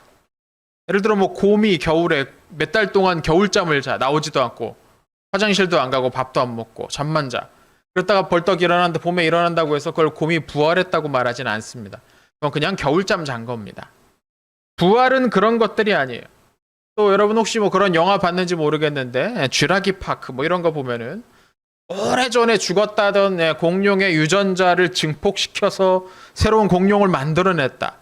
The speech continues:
이걸 공룡이 부활했다라고 말하지 않습니다. 왜냐? 그 전에 있던 것과 지금 만들어낸 이것은 다른 거니까.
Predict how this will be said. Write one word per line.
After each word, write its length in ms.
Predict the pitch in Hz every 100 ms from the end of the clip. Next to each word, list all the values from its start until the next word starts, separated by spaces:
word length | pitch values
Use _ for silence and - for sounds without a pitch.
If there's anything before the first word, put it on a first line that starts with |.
| _ - _
이걸 180 | 170 226
공룡이 480 | 214 214 240 247 240
부활했다라고 800 | - 185 226 233 233 240 226 214
말하지 340 | 165 185 202
않습니다. 720 | 170 127 151 220 226 143 90 - _ _ _ _ _ _ _ _ _ _ _ _ _ _ _
왜냐? 400 | 151 185 156 98 - _ _ _
그 220 | - 202
전에 340 | 196 160 165 202
있던 260 | 185 202 180
것과 640 | 170 165 208 226 302 294
지금 280 | - - 185
만들어낸 600 | 180 165 165 180 175 170
이것은 440 | 143 147 170 262 -
다른 400 | - 127 147 196
거니까. 500 | 190 135 104 - -